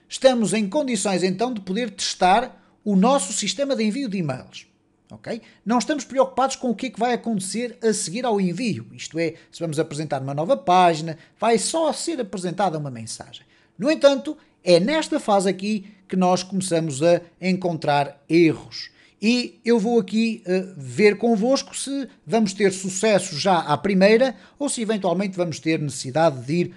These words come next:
procurar mais algumas informações e alterar mais algumas configurações. E tradicionalmente, quando chegamos a este momento, o problema já não reside tanto no nosso código, mas sim no sistema de, eh, envio de e-mails que nós estamos a utilizar.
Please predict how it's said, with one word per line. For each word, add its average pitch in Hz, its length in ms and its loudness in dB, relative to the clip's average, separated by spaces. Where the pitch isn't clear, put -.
procurar 190 640 4
mais 175 300 0
algumas 147 320 -2
informações 147 640 -4
e 160 40 0
alterar 147 360 -2
mais 147 240 -2
algumas 143 260 -2
configurações. 127 640 -10
E 175 80 -6
tradicionalmente, 233 640 0
quando 220 200 -2
chegamos 190 260 -4
a 185 60 4
este 185 200 0
momento, 170 400 -6
o 180 80 0
problema 175 420 2
já 185 160 4
não 196 200 2
reside 170 480 -2
tanto 165 360 -4
no 160 120 -6
nosso 147 320 -6
código, 175 340 -4
mas 208 220 2
sim 214 400 -2
no 233 240 2
sistema 196 580 -2
de, 160 440 -2
eh, 135 280 -4
envio 160 320 -2
de 165 120 -4
e-mails 175 260 -2
que 185 100 -14
nós 160 140 -6
estamos 160 260 -6
a 147 40 -4
utilizar. 131 480 -12